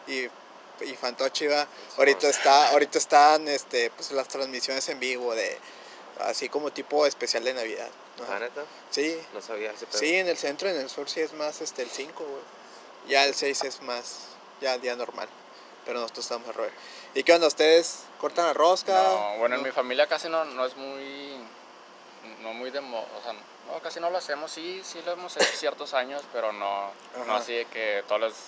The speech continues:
Speaker 3: años como Navidad o como Año Nuevo,
Speaker 1: Sí.
Speaker 3: que, que sí, sí lo hacemos.
Speaker 1: Y
Speaker 3: Pero pues,
Speaker 1: ajá.
Speaker 3: pues si lo hacen no, no hay pedo.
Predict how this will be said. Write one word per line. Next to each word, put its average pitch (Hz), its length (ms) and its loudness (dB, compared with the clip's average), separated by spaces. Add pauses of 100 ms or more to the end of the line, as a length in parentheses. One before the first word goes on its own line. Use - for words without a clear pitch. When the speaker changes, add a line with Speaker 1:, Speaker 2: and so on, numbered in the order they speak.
(120)
Speaker 3:
años 110 280 -2
como 104 180 -10
Navidad 98 520 0
o 98 40 -6
como 101 200 -14
Año 101 160 -10
Nuevo, 98 280 -6
Speaker 1:
Sí. 110 140 -6 (340)
Speaker 3:
que, 104 80 -12
que - 120 -18
sí, 107 120 -14
sí 113 80 -8
lo 101 80 0
hacemos. 113 380 -6 (920)
Speaker 1:
Y 135 100 -8
Speaker 3:
Pero 117 160 -4
pues, 107 200 -6
Speaker 1:
ajá. 135 420 -12 (1300)
Speaker 3:
pues 107 120 -10
si 120 80 -8
lo 117 100 6
hacen 139 180 2
no, 147 120 0
no 143 100 0
hay 143 80 4
pedo. 147 360 2